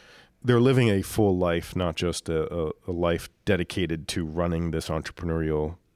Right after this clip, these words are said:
thing that they've <laughs> created. And so that's what the good ones end up being.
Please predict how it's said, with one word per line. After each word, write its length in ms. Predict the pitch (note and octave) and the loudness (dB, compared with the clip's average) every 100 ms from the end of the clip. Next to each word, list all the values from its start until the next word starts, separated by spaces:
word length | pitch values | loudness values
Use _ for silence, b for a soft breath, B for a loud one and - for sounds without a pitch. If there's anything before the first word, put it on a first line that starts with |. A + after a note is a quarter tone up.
| _ - _ | _ -20 _
thing 380 | - - E2+ E2+ | -6 0 0 0
that 120 | F#2 | 0
they've 240 | G#2+ G2 G#2+ | 0 0 0
<laughs> 80 | A#2+ | 2
created. 440 | F#2+ F#2 F2 F2+ B B B B B B B _ | 4 2 0 -4 B B B B B B B _
And 180 | A2 A2+ | 0 4
so 120 | D#3 | 6
that's 260 | D#3 F3+ G#3+ | 6 4 2
what 80 | |
the 60 | E3+ | 2
good 200 | B2 C#3 | 4 6
ones 680 | D3 B2 A2 G#2+ - - - _ _ _ _ _ | 6 6 4 2 -2 -6 -10 _ _ _ _ _
end 200 | A#2+ A#2 | 4 6
up 260 | G#2+ - - - G2 | 4 0 -12 -8 -2
being. 420 | F#2+ C2 B1+ | -2 -2 -6